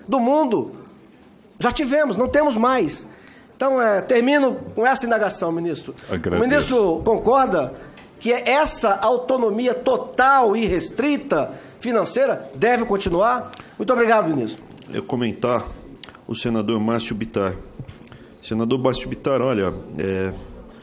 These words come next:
Speaker 3: eu diria quase ipsis literis tudo que o senhor falou. Eu, talvez, uma outra palavra, mas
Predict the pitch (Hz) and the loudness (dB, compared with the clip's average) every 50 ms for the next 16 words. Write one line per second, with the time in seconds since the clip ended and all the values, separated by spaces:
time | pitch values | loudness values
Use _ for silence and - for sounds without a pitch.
0 | - - - - - - - - - - - - - - - - - - - - | -20 -20 -20 -20 -20 -20 -20 -20 -20 -20 -20 -20 -20 -20 -20 -20 -20 -12 -8 -8
1 | 117 104 110 113 127 131 131 - - 139 160 185 190 160 143 143 185 180 190 - | -6 -2 0 0 0 -2 -2 -4 -2 0 2 2 2 0 0 -2 -2 -2 -4 -6
2 | - 190 156 123 113 269 311 311 - 104 92 90 - - - - - - - - | -6 -6 -4 -2 -2 -2 -2 -2 -2 -4 -4 -4 -6 -8 -8 -10 -10 -12 -14 -10
3 | - 123 127 139 131 135 - - - - 127 127 123 - 156 131 107 98 98 98 | -8 -6 -6 -4 -6 -8 -10 -8 -6 -6 -4 -4 -4 -4 -2 -2 -2 -2 -4 -6
4 | 98 - - - - - - - - - - 95 101 107 117 113 95 90 87 82 | -10 -16 -20 -20 -20 -20 -20 -20 -16 -10 -8 -6 -6 -4 -4 -4 -6 -6 -8 -12
5 | - - - - - - 95 87 90 95 104 113 117 104 85 78 - - - - | -16 -20 -20 -16 -10 -8 -6 -4 -4 -4 -2 -2 -2 -4 -4 -6 -8 -10 -10 -10
6 | - 92 98 98 98 104 101 - - - - 87 85 92 101 117 120 95 90 85 | -8 -6 -4 -2 0 -2 -2 -4 -4 -2 -2 0 0 0 0 0 0 0 -2 -2
7 | 87 87 85 | -4 -4 -4